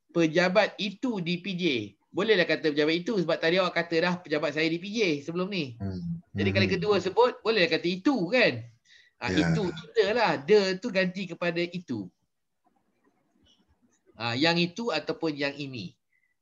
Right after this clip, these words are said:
Speaker 1: Ya, dalam bahasa Melayu,
Speaker 2: I
Speaker 1: ya.
Speaker 2: live nearby the office in P J.
Speaker 1: The, the
Speaker 2: The,
Speaker 1: office.
Speaker 2: the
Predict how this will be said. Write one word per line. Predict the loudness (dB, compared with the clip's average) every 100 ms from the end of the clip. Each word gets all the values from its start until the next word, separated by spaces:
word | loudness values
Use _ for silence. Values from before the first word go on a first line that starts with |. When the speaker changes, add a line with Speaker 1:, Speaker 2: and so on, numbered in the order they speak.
| _ _
Speaker 1:
Ya, | -6 -2 -2
dalam | -2 -4
bahasa | -4
Melayu, | -2 0 2
Speaker 2:
I | 4 6
Speaker 1:
ya. | 8
Speaker 2:
live | 8 6 4
nearby | 4 6 6 6 8 8 6 2 -6 _ _ _ -6
the | 4 8 8 8 6 0 -8 -10
office | -8 -4 0 0 0
in | -4 -6
P | 0
J. |
Speaker 1:
The, | 0 0 -6 -20 _ _ _ -12
the | -2 2 8
Speaker 2:
The, | 10
Speaker 1:
office. | 10 8 4 -4 -14 _ _ _ _ _ 2
Speaker 2:
the | 6